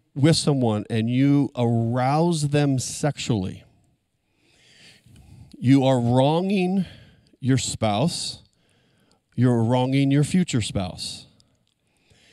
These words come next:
and you're defrauding them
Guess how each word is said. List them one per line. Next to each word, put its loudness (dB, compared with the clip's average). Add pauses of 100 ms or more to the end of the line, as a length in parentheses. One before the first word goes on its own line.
(1160)
and 0
you're 2
defrauding 0
them -6